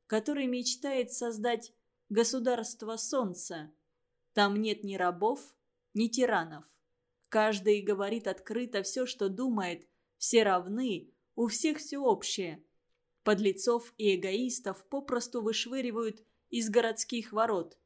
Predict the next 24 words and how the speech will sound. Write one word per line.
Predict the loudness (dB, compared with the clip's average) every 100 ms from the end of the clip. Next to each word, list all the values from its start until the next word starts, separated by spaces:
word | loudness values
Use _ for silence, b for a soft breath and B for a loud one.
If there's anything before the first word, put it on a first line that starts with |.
| _ _ -2
Им | 2 2
нет | 2 0 -2
возврата. | -10 -8 -2 -2 -4 -14 -16 _ _ _ _ _ _ 0
Каждый | 2 4 4 2
живёт | 2 0 0
для | -2 -4
блага | -2 -2 -2 -2
других, | -2 -4 -2 -4 -4 -12 b b 2
поэтому | 4 4 2 -2 -6 -6
все | -4 -4
счастливы. | -2 -2 0 -2 -4 -6 -6 -8 -12 _ _ _ _ _ _ -2
Вот | 2 2
о | 0
чём | -2 -4 -4
мечтал | -6 -4 -2 -4
Кампанелло, | -4 -6 -4 -4 -4 -6 -6 -8 -10 b b
когда | -2 -2 0 0 0 -2
он | -4 -4
тридцать | -4 -4 -4 -6 -6 -2
лет | 2 2 0
сидел | -6 -2 -2 -2
в | -6 0
папской | 0 0 -4 -6
тюрьме. | -6 -4 -4 -6 -14 -16